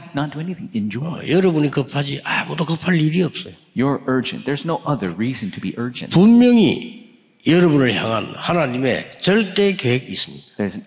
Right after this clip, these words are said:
Speaker 1: absolute plan of God for your life.
Speaker 2: 한 분도 낙심하지 말고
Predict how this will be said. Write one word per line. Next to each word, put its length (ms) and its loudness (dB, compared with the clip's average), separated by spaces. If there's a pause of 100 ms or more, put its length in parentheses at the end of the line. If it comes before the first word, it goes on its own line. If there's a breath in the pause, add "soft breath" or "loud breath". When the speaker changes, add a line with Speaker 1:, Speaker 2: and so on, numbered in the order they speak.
Speaker 1:
absolute 680 -6
plan 400 -2
of 160 -4
God 320 -4
for 240 0
your 200 -2
life. 240 -2
Speaker 2:
한 260 4
분도 220 4
낙심하지 500 2
말고 640 -2